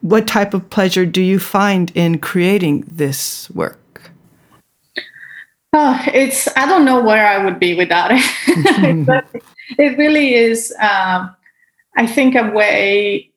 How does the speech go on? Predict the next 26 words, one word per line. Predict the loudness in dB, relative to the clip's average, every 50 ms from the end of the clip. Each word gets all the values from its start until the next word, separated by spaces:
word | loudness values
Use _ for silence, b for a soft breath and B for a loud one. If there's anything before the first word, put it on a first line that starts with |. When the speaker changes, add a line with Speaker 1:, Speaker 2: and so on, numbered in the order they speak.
| _ _ -2
Speaker 2:
there's, | 0 2 2 0 -2 -6 -12 -18 _ _ _ _ _ _ _ 0
I | 0 2
don't | 2 2
know, | 2 0
life | 2 2 2 2 2 2 0 -2 -2 -2
is | -2 -2 -2 -2 -2
so | 0 0 0
complicated, | -2 -2 -2 -2 -2 -2 -2 -2 -4 -2 0 0 0 0 0 0 -2 -2 -2 0
but | 0 0
it's | 0 -2 -4 -4
been | -2 -2 0 0 0 -2
such | -2 -4 -6 -4 -4 -4
a | -6 -6 -10 -8 -2
constant | 0 0 2 2 2 2 0 -2 -4 -4 -4 -4 -4 -4 -8 -10 -14 -18 _ _ _ -6 -2
for | -2 0 0
me, | -2 -2 -2 -2 -2 -4 -4 -6 B B B B B B -4
uh, | -2 0 0 0 0 -2 -2 -2
a | -2 0 0 2
way | 2 2 2 2 2 2 0 0 0
of, | 0 0 2 2 2 0 -4 -6 -10 -16 -20 -20 _ _ _ _ _ _ _ _ _ _ -6 -2
um, | 0 0 0 2 0 0 0 0 -2 -4 -4 -6 -8 -10 -12 -14 _ _ _ _ _ _ _ _ _ -2
of | 0 0 0
having | -2 -2 -2 -2 0 0 -2 -2 -2 -2
space | -4 -4 -2 -2 0 0 0 -2 -4 -6 -4
for | -2 0 0
myself | 2 2 2 0 0 -2 -2 0 0 2 2 0 -2 -4 -6 -10 -20 -20